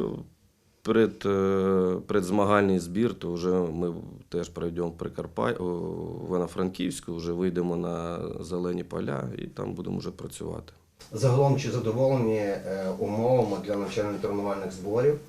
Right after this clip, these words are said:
Speaker 2: тут, на місці в Івано-Франківську? І, наприклад, багато хороших позитивних вражень від, е, поля стадіону «Рух». Ваші думки з цього приводу?
Speaker 1: Так, дякуючи, ну, дякуючи керівництву клубу,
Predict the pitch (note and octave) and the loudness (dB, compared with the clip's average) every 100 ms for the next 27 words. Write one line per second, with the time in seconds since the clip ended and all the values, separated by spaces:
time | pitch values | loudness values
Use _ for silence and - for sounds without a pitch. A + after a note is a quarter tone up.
0 | - A2 G2 - - F#2 G#2 B2 B2+ C#3 | -8 -6 -6 -8 -10 -4 -2 -2 -2 -2
1 | B2+ C3 B2+ B2 B2 A2+ C3 B2 - G#2 | 2 4 4 0 -2 -4 -4 -4 -4 -6
2 | G#2 G2 G2 G2+ G2+ G2 F#2+ F#2+ F#2+ - | -6 -4 -2 -2 -2 -4 -4 -4 -4 -4
3 | A2 - - - - - - F2+ E2+ F#2 | -4 -6 -16 -20 -18 -16 -14 -12 -10 -6
4 | - A2 G2+ - - A#2+ A#2+ - G#2 G#2 | -2 0 -2 -6 -2 2 4 2 -2 -2
5 | A2 A2 G#2+ G#2+ A2+ A#2 G#2 F#2 F#2+ F#2+ | -2 0 -4 -2 0 0 0 -4 -6 -4
6 | G2 F2+ A2 G2 E2+ - F#2 F2+ F#2+ G2 | -4 -2 0 -2 -4 -8 -6 -6 -4 0
7 | C#3+ E3+ - - - - - - - - | 0 -2 -8 -18 -20 -20 -20 -20 -20 -16
8 | G2 F#2+ F#2+ A#2+ - F#2+ F2+ G2+ C3 C3 | -14 -12 0 2 2 -2 -6 -6 -4 -4
9 | - G2 F#2+ G#2 F#2+ E2 E2 - G3 F#3 | -2 -4 -4 -4 -4 -6 -12 -16 -12 -12
10 | - - - - _ - B3 G3 B2 C3+ | -12 -20 -20 -20 _ 0 2 4 6 6
11 | C3+ B2+ A#2 A#2 A#2 A2 G#2+ G2 F#2+ F#2 | 6 2 2 4 6 6 4 2 2 0
12 | F2+ G#2 G2+ F#2+ F#2 F#2 F#2+ F#2 F#2+ C3+ | 2 2 4 0 -2 -2 2 4 4 0
13 | C3 G#2+ F#2 F2+ F2 | -4 -4 0 0 0